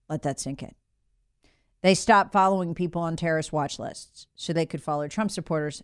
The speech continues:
and harass them, and just anyone who happened to be in D C. Okay, so we know all that happened. That's how bad this is. Now listen to what we found out. Federal investigators asked banks and payment services, so think PayPal, Zelle, those kind of things,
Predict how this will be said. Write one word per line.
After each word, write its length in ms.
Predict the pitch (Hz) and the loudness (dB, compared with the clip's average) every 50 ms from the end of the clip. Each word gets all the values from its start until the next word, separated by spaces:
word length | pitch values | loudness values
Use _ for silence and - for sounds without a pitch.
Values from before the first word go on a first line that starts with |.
| _ _ | _ _
and 120 | 170 156 | -6 -4
harass 380 | 139 160 151 147 135 131 - - | -2 -2 -2 -2 -2 -4 -6 -8
them, 200 | - 151 - - _ _ _ _ | -10 -10 -10 -14 _ _ _ _
and 100 | - 175 | -4 -2
just 180 | 165 170 - 208 | -2 0 0 2
anyone 280 | 190 175 165 160 156 | 0 2 0 -2 -2
who 100 | 147 156 | -2 -2
happened 220 | 156 143 143 - 147 | -2 -2 -4 -4 -6
to 80 | 147 | -6
be 200 | - 147 143 131 - - - _ - _ _ _ _ - | -4 -4 -6 -6 -8 -14 -20 _ -20 _ _ _ _ 0
in 120 | 160 165 | 2 4
D 120 | 165 160 156 | 4 4 2
C. 340 | - - 156 117 - - _ _ _ _ _ _ _ _ _ _ _ _ _ _ _ _ | 2 2 0 0 0 -6 _ _ _ _ _ _ _ _ _ _ _ _ _ _ _ _
Okay, 360 | 165 175 - - 151 - - _ _ _ _ _ _ _ _ _ | 4 4 6 6 2 2 0 _ _ _ _ _ _ _ _ _
so 280 | - - 254 247 240 220 - | 4 8 8 10 8 6 4
we 160 | 214 262 277 294 | 4 4 6 8
know 180 | 349 392 403 | 8 8 8
all 240 | 381 339 311 294 254 | 8 8 8 8 8
that 260 | 190 214 196 196 185 | 6 6 6 6 6
happened. 320 | 180 165 151 143 - 107 156 | 2 0 -2 -2 -4 -4 -4
That's 180 | 180 196 - | -4 -2 2
how 120 | 202 196 190 | 4 4 6
bad 240 | 170 170 165 160 | 6 4 4 4
this 140 | 147 151 - | 2 -2 -6
is. 120 | 147 143 - | -6 0 4
Now 200 | 226 254 285 320 | 6 6 6 4
listen 220 | 359 349 - 320 | 2 0 2 4
to 100 | 285 247 | 6 6
what 100 | 233 214 | 6 8
we 140 | 202 220 202 | 6 4 6
found 260 | - 202 180 165 165 | 6 6 6 8 8
out. 320 | 175 170 139 - - - - - - - - - - _ _ _ - - - - - _ _ _ | 8 6 6 2 -2 -8 -14 -16 -18 -18 -18 -20 -20 _ _ _ -20 -20 -20 -20 -20 _ _ _
Federal 540 | - - - - 269 294 339 392 427 440 480 | -14 -10 4 8 8 8 8 8 6 6 4
investigators 760 | 427 392 285 240 226 220 214 - 196 180 185 175 165 160 160 | 4 6 6 8 8 6 6 2 0 2 4 4 4 2 4
asked 380 | - 175 175 165 - - - 151 | 4 6 6 6 4 0 -2 4
banks 420 | 175 202 214 262 320 370 - - - - | 4 6 6 6 2 0 -4 -8 -6 -2
and 160 | 247 226 214 | 0 0 0
payment 520 | - - 226 262 277 320 339 330 311 - - | 0 2 2 2 2 2 0 -2 -4 -4 -4
services, 580 | - - 311 320 311 311 294 - - 156 151 | 0 2 2 4 4 2 0 0 0 -2 -2
so 80 | - 170 | -2 -4
think 240 | - - 180 - - | -4 -4 -8 -6 -4
PayPal, 420 | 190 190 185 - 185 170 165 165 | -2 -2 0 0 2 2 2 2
Zelle, 300 | 160 - 165 160 156 156 | 2 2 2 2 2 2
those 220 | 151 160 160 151 | 2 0 0 0
kind 180 | - 185 180 175 | 0 0 2 2
of 80 | 180 - | 2 4
things, 420 | 220 226 226 240 269 277 - - | 6 6 8 8 6 4 2 -4